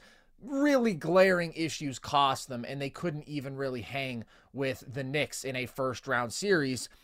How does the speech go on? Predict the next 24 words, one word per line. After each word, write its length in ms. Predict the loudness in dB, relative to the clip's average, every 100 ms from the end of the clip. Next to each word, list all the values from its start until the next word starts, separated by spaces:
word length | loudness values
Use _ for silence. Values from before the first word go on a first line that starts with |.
| _ -6
despite 360 | 0 4 4
the 60 | 4
fact 200 | 0 0
that 120 | -4
Julius 460 | -2 -2 0 -2 -2
Randle 440 | 0 0 0 -2
was, 260 | -2 -4 -4
like, 240 | -6 -6 -18 -20 -18 -18 -4
god-awful, 1200 | 8 12 12 12 12 10 6 4 4 0 -8 -2
like, 220 | -2 -2 -8
fourteen 640 | 2 6 6 4 -2 -2
points 260 | 0 -2 -2
per 120 | -2
game 200 | -2 0
on, 100 | -2
what 160 | -2 -2
was 200 | -4 -6
he, 120 | -10
maybe 340 | -6 -4 -4 -6
thirty 400 | -2 2 2 0
percent 460 | -2 -4 -4 -4
from 160 | -4 -6
the 80 | -6
field, 340 | -2 0 0